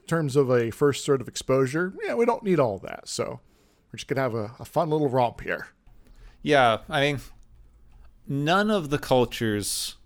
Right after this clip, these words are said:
Speaker 2: in this show make any sense at all.
Speaker 1: Yeah.
Speaker 2: E-,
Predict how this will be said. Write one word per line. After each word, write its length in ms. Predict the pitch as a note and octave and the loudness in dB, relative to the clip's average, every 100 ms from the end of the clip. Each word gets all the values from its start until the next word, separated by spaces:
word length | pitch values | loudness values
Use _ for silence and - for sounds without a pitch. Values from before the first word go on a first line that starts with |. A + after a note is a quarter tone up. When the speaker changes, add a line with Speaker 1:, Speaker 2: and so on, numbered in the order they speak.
| - | -8
Speaker 2:
in 220 | A2+ G#2+ | -2 0
this 140 | G#2 F#2+ | 0 -2
show 340 | - A2 G2 | -2 0 0
make 280 | F#2+ F#2 - | 0 0 0
any 200 | G2 F2 | -4 -4
sense 400 | - F2 D#2+ - | -6 -8 -8 -8
at 80 | D2+ | -8
all. 200 | - - - - - | -8 -14 -20 -20 -18
Speaker 1:
Yeah. 240 | - - | -16 -6
Speaker 2:
E-, 60 | A#2 | -4